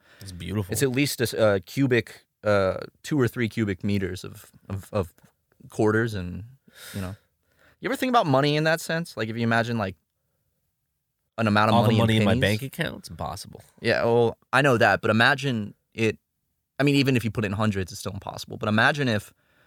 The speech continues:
Speaker 2: like, what does a million dollars in pennies look like?
Speaker 1: <sighs> I don't know,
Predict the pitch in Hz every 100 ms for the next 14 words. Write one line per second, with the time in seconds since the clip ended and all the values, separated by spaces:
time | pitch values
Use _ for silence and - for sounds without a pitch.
0 | _ _ _ - 104 127 - 160 123 120
1 | 120 107 98 101 98 - 110 98 85 -
2 | - - - _ _ _ _ _ _ _
3 | _ _ _ _ _ _ _ _ _ -
4 | - - - - - _ _ _ _ -
5 | - 90 87 87 95 98